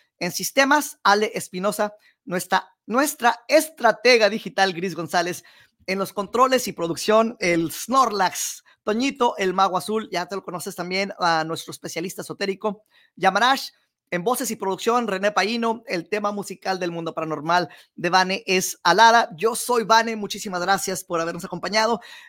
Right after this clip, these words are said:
Un fuerte abrazo para Ricardo Cantú en su cumpleaños.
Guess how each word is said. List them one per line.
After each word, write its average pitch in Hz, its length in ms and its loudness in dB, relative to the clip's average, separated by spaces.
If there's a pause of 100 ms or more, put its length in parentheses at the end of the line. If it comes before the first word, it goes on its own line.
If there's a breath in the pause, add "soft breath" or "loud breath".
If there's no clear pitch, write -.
Un 226 180 0
fuerte 220 720 2
abrazo 185 600 0
para 147 460 -2
Ricardo 208 320 -6
Cantú 170 400 -6 (100)
en 170 120 -6
su - 120 -12
cumpleaños. 247 680 -2